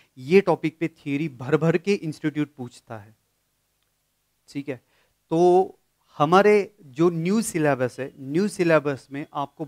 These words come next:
बहुत सारे एमसीक्यूज़ जो है वो फर्स्ट टॉपिक के अंदर मिलने वाले गाइस।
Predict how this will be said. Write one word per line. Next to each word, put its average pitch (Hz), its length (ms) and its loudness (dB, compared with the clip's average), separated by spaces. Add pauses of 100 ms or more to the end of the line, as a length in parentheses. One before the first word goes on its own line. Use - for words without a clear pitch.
(140)
बहुत 170 300 -2
सारे 175 320 -4
एमसीक्यूज़ 156 560 -8
जो 131 160 -4
है 131 160 -10 (340)
वो 156 100 4 (160)
फर्स्ट 175 320 0
टॉपिक 151 300 -6
के 156 100 -4
अंदर 135 260 -4
मिलने 120 240 -12
वाले 107 260 -14
गाइस। 104 240 -16